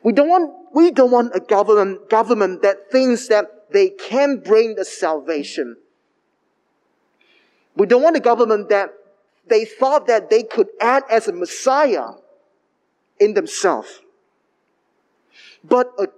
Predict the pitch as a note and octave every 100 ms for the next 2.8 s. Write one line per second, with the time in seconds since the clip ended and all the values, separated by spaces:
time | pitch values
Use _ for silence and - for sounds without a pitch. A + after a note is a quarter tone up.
0 | - A3+ A#3+ B3+ A3 G#3 F3+ D#3+ F#3+ -
1 | - A#3+ A#3 - - - G3+ G#3 G3+ D3
2 | G3 - - - A#3 A#3+ C4+ C#4